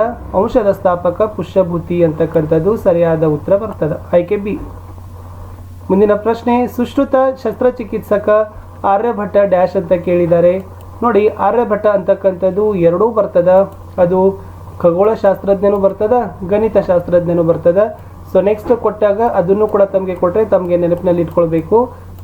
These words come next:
ಗಣಿತಶಾಸ್ತ್ರಜ್ಞ ಅಂತಕ್ಕಂಥದ್ದು ಸರಿಯಾದ ಉತ್ತರ ಬಂತು. ಕರ್ನಾಟಕದಲ್ಲಿ ಸ್ಥಾಪನೆಗೊಂಡ ಮೊಟ್ಟ ಮೊದಲ ರಾಜವಂಶ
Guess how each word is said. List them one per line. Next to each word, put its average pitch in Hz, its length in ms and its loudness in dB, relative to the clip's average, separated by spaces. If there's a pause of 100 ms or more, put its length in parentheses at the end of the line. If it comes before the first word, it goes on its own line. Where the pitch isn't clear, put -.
(140)
ಗಣಿತಶಾಸ್ತ್ರಜ್ಞ 190 840 0
ಅಂತಕ್ಕಂಥದ್ದು 165 760 0
ಸರಿಯಾದ 165 420 2
ಉತ್ತರ 156 260 0
ಬಂತು. 180 300 -4 (920)
ಕರ್ನಾಟಕದಲ್ಲಿ 180 760 2
ಸ್ಥಾಪನೆಗೊಂಡ 165 680 0 (100)
ಮೊಟ್ಟ 180 300 -2
ಮೊದಲ 190 400 2
ರಾಜವಂಶ 175 600 0